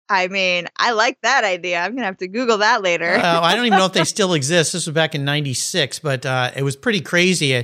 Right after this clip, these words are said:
Speaker 2: we pulled over and the guy let us go for some, took us for some rides. And I'm like, "Oh my
Speaker 1: Wow.
Speaker 2: gosh, this is crazy." But I thought it was kind of a,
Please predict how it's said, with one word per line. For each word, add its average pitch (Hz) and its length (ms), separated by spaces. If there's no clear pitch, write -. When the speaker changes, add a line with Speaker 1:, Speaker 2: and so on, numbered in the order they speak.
Speaker 2:
we 160 160
pulled 185 320
over 165 220
and 151 120
the 135 60
guy 143 220
let 139 200
us 131 140
go 143 160
for 139 160
some, 123 640
took 165 160
us 143 100
for 135 140
some 120 220
rides. 127 340
And 120 80
I'm 113 80
like, 110 240
"Oh 120 300
my 110 220
Speaker 1:
Wow. 110 60
Speaker 2:
gosh, 110 340
this 117 140
is 110 120
crazy." 117 400
But 110 260
I 135 120
thought 147 200
it 131 40
was 117 120
kind 127 240
of 113 140
a, 110 200